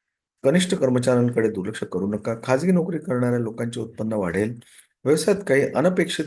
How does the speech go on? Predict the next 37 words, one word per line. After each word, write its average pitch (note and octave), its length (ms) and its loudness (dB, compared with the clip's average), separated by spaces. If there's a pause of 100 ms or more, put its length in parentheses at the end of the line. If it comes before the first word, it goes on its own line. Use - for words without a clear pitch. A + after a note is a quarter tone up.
(100)
परिस्थितींना B2 720 0
तोंड A2+ 360 -4
द्यावे G#2+ 240 0
लागू G2+ 180 -4
शकते. E3+ 600 -4
संध्याकाळी C3+ 540 2
डोकेदुखी C3 580 -4
आणि B2 140 2 (100)
ताप A#2+ 260 0
यासारख्या A#2+ 580 0
समस्या G#2 460 -4
उद्भवू F#2+ 280 0
शकतात. D#3+ 440 0 (880)
डोळ्यांचे E3+ 460 4
आजार A#2+ 320 4
होण्याची A#2 380 -2
शक्यता A2+ 480 -2
आहे. A#2 340 0 (420)
कामाच्या F#3+ 340 4
ठिकाणी C3+ 320 -4
तुम्हाला A#2+ 280 -4
जास्त B2 320 -2
मेहनत A#2+ 320 -4
करावी B2 240 -2
लागेल. C#3 460 -6
तुमच्या F3+ 240 -2
क्षमतेपेक्षा B2+ 600 -2 (100)
जास्त C3 340 -2
खर्च A#2+ 200 -4
केल्यामुळे A#2 520 -4
तुम्हाला A2+ 200 -4
काही A2+ 200 -6
समस्यांना A2 560 -2
तोंड G#2+ 300 -4
द्यावे G2+ 260 0
लागू F#2+ 180 -2
शकते. E3 520 0